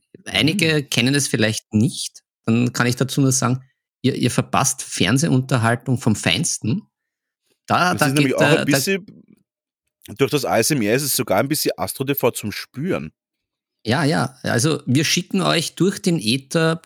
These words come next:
Speaker 1: positive Schwingungen. Ihr meldet euch ja immer bei uns ihr, mit euren Wünschen. Oder auch nicht, weil wir
Speaker 2: Mhm.
Speaker 1: können das ja, können das ja über unsere,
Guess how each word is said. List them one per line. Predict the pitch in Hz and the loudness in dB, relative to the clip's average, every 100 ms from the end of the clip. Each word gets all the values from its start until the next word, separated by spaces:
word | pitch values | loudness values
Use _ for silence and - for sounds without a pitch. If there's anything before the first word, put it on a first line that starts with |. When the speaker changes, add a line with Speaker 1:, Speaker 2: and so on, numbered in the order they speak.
| _ | _
Speaker 1:
positive | 131 175 208 202 180 170 | 0 2 2 0 2 0
Schwingungen. | 131 185 156 101 151 202 | 0 2 4 2 2 0
Ihr | 131 | 2
meldet | 123 104 131 | 2 0 -2
euch | 131 123 131 | -2 -2 0
ja | |
immer | 131 131 139 143 135 | 0 2 2 0 -4
bei | 131 | -4
uns | - 170 165 | 0 0 0
ihr, | 135 | 0
mit | 127 143 131 | 2 2 2
euren | 120 123 110 | 2 2 2
Wünschen. | 113 113 - 151 254 _ _ _ - | 0 0 -2 -4 -4 _ _ _ -2
Oder | - 147 | 0 2
auch | 117 | 0
nicht, | 120 151 80 - | 0 0 -2 -2
weil | 120 | 0
wir | 113 117 | 0 0
Speaker 2:
Mhm. | |
Speaker 1:
können | 82 113 117 | 0 0 2
das | 113 | 2
ja, | 113 107 107 _ _ _ _ | 2 2 0 _ _ _ _
können | - 107 | 0 2
das | 110 107 | 2 2
ja | 101 - - _ _ _ | 0 -4 -16 _ _ _
über | 110 113 | 0 2
unsere, | 113 107 110 107 110 | 2 2 2 2 0